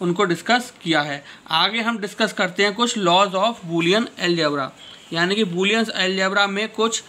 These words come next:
important laws होते हैं। Exam के point of view से ये De Morgan's theorem है और laws of Boolean algebras हैं, ये बहुत important हैं, हमें ये अच्छे से तैयार करने हैं।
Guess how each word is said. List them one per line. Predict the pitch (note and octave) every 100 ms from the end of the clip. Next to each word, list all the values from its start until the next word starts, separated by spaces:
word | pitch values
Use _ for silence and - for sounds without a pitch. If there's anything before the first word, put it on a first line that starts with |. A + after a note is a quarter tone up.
| - -
important | F#3 F3 F#3+ F3 G#3 A#3+ A3+
laws | E3 E3 E3+ G3+
होते | G#3 G3+ G#3+
हैं। | A3 A#3 A3+ - -
Exam | F3+ F3+ F3+ G#3
के | G#3
point | G3+ G#3 G3+
of | F#3+
view | F#3+ G3+
से | G#3
ये | G#3 F3 D#3
De | F3
Morgan's | F3+ F#3 G3 F#3+
theorem | F3 F3 G3+ G3+
है | A3
और | A3 F#3+
laws | F3 F#3 G3 G#3
of | G#3 E3+
Boolean | F3+ G3 G3+
algebras | F#3+ F#3 F#3 G3 G3 G3
हैं, | A3 A3 - -
ये | F#3
बहुत | E3 F3 F#3
important | G3 F#3+ G3+ G#3 G#3+ G#3+
हैं, | A#3 A#3 - - - -
हमें | F3+ G#3 A3
ये | G#3+
अच्छे | A3 F3 - F#3+
से | G#3+
तैयार | G#3 G#3 G#3
करने | G#3+ G#3+ A3
हैं। | B3+ A#3+